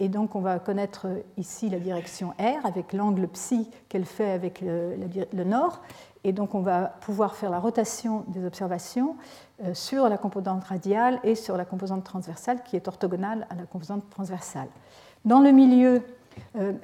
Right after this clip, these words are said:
les observations par contre vont nous donner, euh, donc, euh, par, euh, euh, en, en analysant les données, on va voir la direction de l'axe rapide qui est ici, qui va être définie par l'angle psi un par rapport au nord, et, euh, celle,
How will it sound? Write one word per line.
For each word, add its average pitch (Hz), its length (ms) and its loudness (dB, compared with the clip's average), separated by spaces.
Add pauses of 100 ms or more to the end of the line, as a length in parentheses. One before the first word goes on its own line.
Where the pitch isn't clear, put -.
(120)
les 254 240 6
observations 233 580 2
par 196 220 -4
contre 220 240 2
vont 202 160 -2
nous 202 120 0
donner, 196 380 0 (1120)
euh, 185 340 -2
donc, 196 400 -4
euh, 175 500 -2 (100)
par, 175 280 -4
euh, 170 320 -4 (540)
euh, 190 320 -12
en, - 420 -8
en 185 100 -2
analysant 208 440 2
les 196 100 4
données, 202 340 2
on 202 120 -2
va 185 160 0
voir 185 500 -2 (220)
la 208 100 4
direction 208 460 2
de 190 100 0
l'axe 185 240 -2
rapide 262 400 0 (240)
qui 185 140 -2
est 175 40 0
ici, 262 520 -2
qui 196 180 -6
va 185 140 2
être 175 120 -2
définie 196 380 -2
par 175 300 -8
l'angle 185 300 -2
psi 208 340 -6
un 196 100 -2
par 185 160 -6
rapport 170 260 -6
au 160 60 -8
nord, 214 320 -6 (400)
et, 240 380 4
euh, 190 260 0
celle, 180 600 0